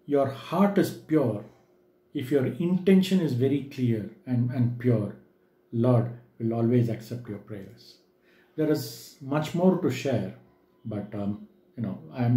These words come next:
I'm stopping it at this, uh, for the day. I will share the, uh, other, uh, part of my, uh, inner journey tomorrow. So do wait for my next video and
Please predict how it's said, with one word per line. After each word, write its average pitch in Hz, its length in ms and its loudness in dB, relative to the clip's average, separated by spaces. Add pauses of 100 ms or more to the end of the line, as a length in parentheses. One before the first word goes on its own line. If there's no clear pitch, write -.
(140)
I'm 123 200 0
stopping 127 360 -2
it - 140 -6
at 107 140 -4
this, 131 300 -6
uh, 110 100 -2
for 127 220 -4 (100)
the 131 60 2 (100)
day. 107 200 -6 (440)
I 113 160 -4
will 120 140 2 (760)
share 151 280 4
the, 139 80 2
uh, 127 340 2 (120)
other, 147 180 4 (180)
uh, 123 80 2 (160)
part 127 160 2
of 127 180 -4
my, 120 140 2 (280)
uh, 123 60 -8 (120)
inner 123 180 6
journey 117 480 0 (460)
tomorrow. 104 420 -4 (460)
So 107 140 -10
do 127 160 0
wait 139 240 2
for 139 160 0
my 123 220 6 (280)
next 131 200 -8
video 104 380 -4 (600)
and 101 400 -6